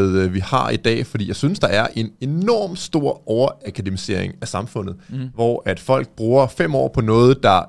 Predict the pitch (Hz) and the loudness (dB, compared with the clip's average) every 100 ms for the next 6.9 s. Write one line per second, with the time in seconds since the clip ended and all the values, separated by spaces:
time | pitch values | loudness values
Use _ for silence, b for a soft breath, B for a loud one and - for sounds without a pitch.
0 | - _ _ _ 127 - 123 107 113 - | -8 _ _ _ -8 -6 -8 -6 -4 -4
1 | 104 104 95 - 104 98 90 - 104 98 | -2 -2 -4 -4 -4 -2 -4 -4 -4 -2
2 | 92 - 92 B B B 98 123 160 117 | -4 -4 -8 B B B 2 4 4 0
3 | 123 151 147 101 98 92 110 107 - 101 | 0 0 0 -2 -2 0 0 -2 -2 -2
4 | - 123 117 110 92 101 - - - 113 | 0 0 0 -2 0 -2 -4 -16 -10 -6
5 | 139 - 110 - 113 107 107 117 - 147 | -4 -4 -4 -2 0 0 -2 -6 -4 -4
6 | 120 113 104 98 101 98 104 135 117 | -4 -2 -2 -2 -2 -4 -4 0 2